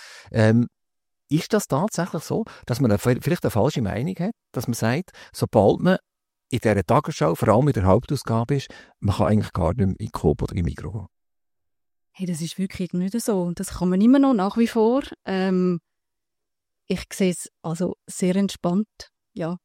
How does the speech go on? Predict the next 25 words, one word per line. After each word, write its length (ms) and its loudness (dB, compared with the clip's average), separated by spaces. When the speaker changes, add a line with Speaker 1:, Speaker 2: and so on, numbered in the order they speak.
Speaker 2:
ich 140 -6
finde, 300 0
die 100 0
Leute, 420 -6
wenn 260 0
sie 100 -10
einem 260 -2
erkennen, 560 -6
dann 180 -2
sind 220 -4
sie 60 -20
so 260 0
extrem 540 0
nett. 220 -2
Ähm, 580 -4
Speaker 1:
Also, 160 2
Speaker 2:
und, 220 -4
Speaker 1:
aber 200 0
Speaker 2:
und 120 -8
Speaker 1:
wirst, 260 2
wirst 240 4
du 40 -2
überhaupt 260 2
erkannt? 340 -2
Oder 180 0